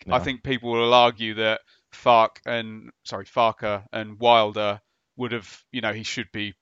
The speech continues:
Speaker 1: finishing above them. So I think, I think context is, is king on that one, really,
Speaker 2: Yeah.
Speaker 1: isn't it? But
Speaker 2: Yeah.
Speaker 1: yeah, I'm, I'm trying to figure him out, and there was a bit of a sense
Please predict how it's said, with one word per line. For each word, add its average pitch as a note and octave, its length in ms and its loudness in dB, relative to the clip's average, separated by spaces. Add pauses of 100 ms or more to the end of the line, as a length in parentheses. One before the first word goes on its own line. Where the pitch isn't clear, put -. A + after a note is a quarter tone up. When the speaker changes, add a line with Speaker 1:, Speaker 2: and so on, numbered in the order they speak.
(140)
Speaker 1:
finishing G2+ 500 -14 (380)
above B2+ 300 4
them. G#2+ 140 -6
So - 140 0
I B2+ 40 6
think, D3+ 340 0 (300)
I C3 80 4
think C#3+ 260 -4
context C3+ 560 0
is, - 400 -8 (480)
is B2+ 120 -6
king C#3+ 300 6
on A2 140 -4
that A2+ 180 0
one, G#2+ 380 -4 (140)
really, A#2 320 -2
Speaker 2:
Yeah. G2 120 6
Speaker 1:
isn't G#2+ 160 -4
it? G#2 220 -6
But B2+ 280 4 (180)
Speaker 2:
Yeah. F2 160 -2 (360)
Speaker 1:
yeah, G3+ 360 8
I'm, F3+ 300 8 (120)
I'm E3 120 2
trying G#3+ 280 2
to G3+ 100 -8
figure E3 400 -2
him C#3 120 0
out, B2 420 6
and C3+ 420 -2 (380)
there D3+ 100 4
was E3 200 4
a D3+ 60 0
bit D#3+ 200 4
of B2+ 100 -2
a B2+ 40 -4
sense A#2 600 -2